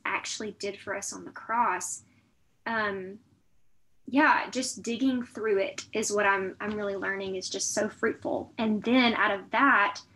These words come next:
the song almost comes easier 'cause you've studied and you've, and you've learned about it. And then your so-, the song is just a response of worship. And so I just feel like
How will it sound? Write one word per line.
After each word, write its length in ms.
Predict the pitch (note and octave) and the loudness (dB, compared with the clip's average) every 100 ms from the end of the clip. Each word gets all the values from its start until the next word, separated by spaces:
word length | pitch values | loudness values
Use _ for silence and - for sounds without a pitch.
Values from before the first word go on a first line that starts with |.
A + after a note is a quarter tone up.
| _ _ _ | _ _ _
the 80 | A3+ | -6
song 420 | - B3 C#4+ F#4 | 0 4 6 6
almost 360 | C#4+ A3 A3+ - | 4 0 0 0
comes 300 | A3+ G#3+ - | -2 -2 2
easier 460 | C#4+ D#4 - - - | 4 4 0 -6 -4
'cause 160 | B3+ A3 | -4 -4
you've 160 | A3+ | -4
studied 720 | - - - - C4+ C#4+ C4+ A#3 | -4 -4 -4 0 2 6 6 4
and 160 | A3 | -2
you've, 200 | G#3 G3 - | -2 -4 -6
and 200 | G#3+ G#3 | -6 -6
you've 140 | F#3 | -8
learned 380 | G3 G3+ A3 B3 | -6 -2 0 0
about 300 | B3 B3+ C4 | 2 4 4
it. 140 | C4 - | 2 0
And 180 | A3 | 0
then 220 | A3 A3 G#3+ | 2 0 -4
your 160 | G#3 | -6
so-, 320 | G3+ - G#3+ - | -6 -6 -8 -6
the 100 | A3 | -6
song 420 | - A#3 B3+ C#4+ | -2 0 4 2
is 140 | G#3+ - | 0 -6
just 220 | G#3+ - | -8 -8
a 60 | |
response 720 | F3+ E3 - - F#3 - - - | -8 -6 -8 -10 -12 -12 -16 -12
of 160 | G3 | -10
worship. 440 | - G3+ - - _ - - - - - _ _ | -6 -6 -6 -10 _ -20 -20 -6 -6 -6 _ _
And 180 | G#3+ A3 | -6 -2
so 460 | A3+ G#3 G3+ F#3+ - | 2 4 4 2 0
I 140 | G#3+ A#3+ | 2 6
just 340 | C4+ C4 - | 4 4 2
feel 180 | C4+ C4+ | 4 6
like 440 | B3+ A#3 G3+ - | 6 6 4 2